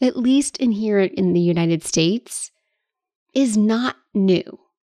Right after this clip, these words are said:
It is actually indicative of the very fabric that the United States was founded on. Ah, la, la, right?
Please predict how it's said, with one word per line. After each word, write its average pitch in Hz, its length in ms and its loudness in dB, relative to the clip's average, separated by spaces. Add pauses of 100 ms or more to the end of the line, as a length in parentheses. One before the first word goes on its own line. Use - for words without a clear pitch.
(300)
It 202 280 2
is 196 340 0
actually 196 640 0
indicative 185 840 -2
of - 100 -8
the 180 80 -2
very 175 240 2
fabric 175 720 -2
that 160 140 -2
the 180 80 0
United 165 380 0
States - 320 -2
was - 120 -6
founded 185 400 0
on. 196 360 0 (1200)
Ah, 233 340 2
la, 254 160 2
la, 233 640 0 (200)
right? 277 640 0